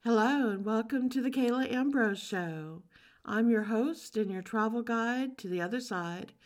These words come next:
Kayla Ambrose. And on the podcast here, I like to talk about supernatural, metaphysical, paranormal, and other events of this nature. And as I like to say,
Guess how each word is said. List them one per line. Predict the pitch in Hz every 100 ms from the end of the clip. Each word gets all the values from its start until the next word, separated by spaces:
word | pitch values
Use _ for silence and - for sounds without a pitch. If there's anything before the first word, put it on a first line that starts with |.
| - _ -
Kayla | 202 185 190 -
Ambrose. | 214 226 220 196 170 160 165 180 - - _ - _ _ -
And | 196 202
on | 208
the | 214
podcast | 247 254 254 277 277 277
here, | 294 294 302 311 _ _
I | 208
like | 180 180
to | 190
talk | 196 180 180
about | 175 165 -
supernatural, | - 196 175 185 196 - 214 208 208 208 _ _ -
metaphysical, | 190 190 220 208 208 202 202 190 190 196 - _ _ _ _ _ _ _ _ _ _ _ -
paranormal, | 190 214 233 240 240 240 247 240 240 262
and | 180 180
other | - 190 214
events | 208 190 226 180 - - -
of | - 175
this | 185 -
nature. | 202 214 214 175 170 175 - _ - - - _ -
And | 220 254 240
as | 226
I | 208
like | 202 202
to | 208
say, | - 208 202 208 220